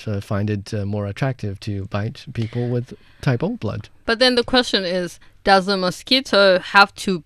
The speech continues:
Speaker 2: bite the person to taste the blood so that they know, "Oh, it's not what I want," or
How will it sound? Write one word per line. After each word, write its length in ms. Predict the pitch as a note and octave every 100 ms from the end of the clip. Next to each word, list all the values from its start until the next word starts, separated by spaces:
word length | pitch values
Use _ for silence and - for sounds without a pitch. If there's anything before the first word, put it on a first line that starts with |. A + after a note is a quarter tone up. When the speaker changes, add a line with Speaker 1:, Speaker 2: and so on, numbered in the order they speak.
| -
Speaker 2:
bite 320 | D#3+ F3 F3+
the 100 | G#3+
person 720 | - - D#3 - - F#3 B3 - _ _ _ _ _ _
to 140 | - E3+
taste 380 | - F3+ F3+
the 100 | -
blood 380 | D#3+ D#3 D3+ E3
so 180 | - F3+
that 220 | D#3 D#3
they 160 | E3 D#3+
know, 200 | F3 -
"Oh, 180 | F#3 F3
it's 240 | E3+ F4+
not 180 | G3 -
what 160 | F3 E3+
I 120 | D3+
want," 340 | D3+ F#3 C4+
or 160 | F#3